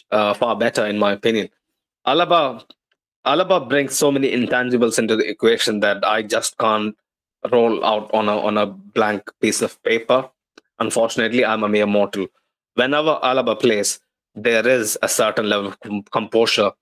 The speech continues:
a certain level of, uh, confidence within the back line that enables them to play with ease. I'll tell you, they don't look worried when Alaba and Militao are playing together.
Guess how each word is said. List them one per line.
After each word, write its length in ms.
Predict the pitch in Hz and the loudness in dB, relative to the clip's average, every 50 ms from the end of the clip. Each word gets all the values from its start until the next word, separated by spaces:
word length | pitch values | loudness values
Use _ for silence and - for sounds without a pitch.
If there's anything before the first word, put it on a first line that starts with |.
| _ _ _ _ _ - | _ _ _ _ _ -8
a 80 | 113 113 | -6 -4
certain 340 | - 110 104 101 110 107 107 | -2 -4 -2 -2 -2 -2 0
level 240 | 107 104 101 101 | 0 0 0 0
of, 320 | 104 98 - - - - - - | 0 0 -2 -6 -10 -8 -2 0
uh, 320 | 104 101 98 98 98 - - _ _ _ _ _ _ _ _ _ _ _ _ _ _ - | 2 4 4 2 0 -2 -6 _ _ _ _ _ _ _ _ _ _ _ _ _ _ -4
confidence 580 | - 139 139 123 - 131 104 104 98 92 90 98 | -4 -2 -2 -2 -2 -4 -2 -2 -4 -4 -4 -4
within 380 | 98 107 - 117 107 101 101 | -4 -2 -2 -2 -2 -2 -2
the 80 | 98 101 | -2 -2
back 300 | - 104 101 95 - - | 0 0 0 0 -2 -2
line 300 | 107 104 98 92 90 - _ _ _ _ _ | -2 -2 -2 -4 -8 -12 _ _ _ _ _
that 200 | - 104 98 - | -4 -4 -2 -2
enables 560 | 107 98 104 104 104 98 104 104 101 95 101 98 | -2 -2 -2 -2 -2 0 0 0 0 -2 -2 -2
them 260 | 101 95 98 92 90 - | -2 -2 -2 -6 -6 -4
to 240 | 104 98 90 - _ _ _ _ _ _ _ _ _ _ _ _ _ _ _ _ - | -2 -2 -2 -4 _ _ _ _ _ _ _ _ _ _ _ _ _ _ _ _ -2
play 460 | 123 117 110 104 95 95 95 85 - _ _ _ _ _ _ _ _ _ - | 0 2 2 2 2 2 0 -2 -4 _ _ _ _ _ _ _ _ _ -8
with 220 | 104 107 104 - - | -4 -4 -4 -4 -2
ease. 440 | - 113 107 95 87 - - - - _ _ _ _ _ _ | -2 -2 -2 -2 -4 -6 -8 -10 -14 _ _ _ _ _ _
I'll 120 | - 107 110 | -4 -2 0
tell 120 | 117 120 | 0 0
you, 100 | 107 104 | 0 0
they 140 | 104 120 123 | 0 0 0
don't 180 | 135 139 135 120 | 0 0 0 0
look 140 | 120 95 | -2 -2
worried 400 | - 101 110 107 110 107 98 98 | 0 0 0 0 0 -2 -2 -2
when 200 | 104 101 98 101 | -2 -2 -2 -2
Alaba 460 | - - 110 117 113 110 101 104 104 104 | -2 -2 -2 -2 -2 0 0 0 0 0
and 220 | 107 104 101 101 | -2 -4 -4 -2
Militao 500 | 101 101 - - 107 104 104 98 98 - - | -4 -2 -2 -2 -2 0 0 -2 -2 -2 -2
are 100 | 95 95 | -2 -2
playing 240 | - 104 101 98 95 | 0 -2 -2 -2 -2
together. 400 | 107 92 98 95 95 - 87 | -2 -2 -2 -2 -2 -2 -6